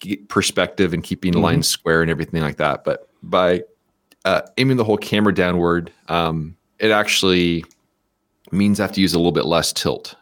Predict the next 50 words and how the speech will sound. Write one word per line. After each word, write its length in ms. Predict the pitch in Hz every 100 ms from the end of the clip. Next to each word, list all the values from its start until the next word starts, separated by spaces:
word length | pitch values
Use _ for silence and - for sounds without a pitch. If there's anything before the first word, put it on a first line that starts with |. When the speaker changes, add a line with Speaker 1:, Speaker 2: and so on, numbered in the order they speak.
| -
Speaker 1:
um, 220 | 78 73
because 480 | 71 87 92 87 82
the 160 | - 85
plane 260 | - 104 95
of 60 |
focus 360 | - 95 92 -
is 140 | 85
already 340 | 87 87 87 82
kind 240 | - 87
of 180 | 82 -
tipping 360 | - 98 87 127
downward 360 | 85 82 80
a 40 | 76
Speaker 2:
Yes, 80 | 78
Speaker 1:
little 160 | 85
Speaker 2:
of 40 | 78
Speaker 1:
bit 160 | 69 -
since 100 | - 117 113
the 40 | 92
Speaker 2:
course. 80 |
Speaker 1:
camera 300 | - 85 76
is. 260 | 67 71 69
Speaker 2:
Yeah. 360 | 101 101 104 78 - _ _ _ - -
Speaker 1:
Um, 340 | 80 80 76
but 240 | 73 107 -
it, 180 | 131
it 120 | - 131
depends 320 | 147 160 151
on 80 | 139
the 80 | 113
scene 240 | - 101
you're 100 | 87
shooting. 480 | - 90 85 85 92
Um, 260 | - 82 82
but 220 | 80 98
oftentimes 960 | 104 104 104 107 98 92 92 90 - - -
I 60 |
don't 100 | 117
really 140 | 90 98
have 140 | 92
a 40 | 85
problem 600 | - 87 85 80 78 78 -
kind 160 | 82
of 80 | 78
aiming 280 | 80 80 80
the, 260 | 78 76 82 _
aiming 180 | 95 92
the 80 | 90
camera 360 | - 85 82
downward, 520 | 76 78 78 80 78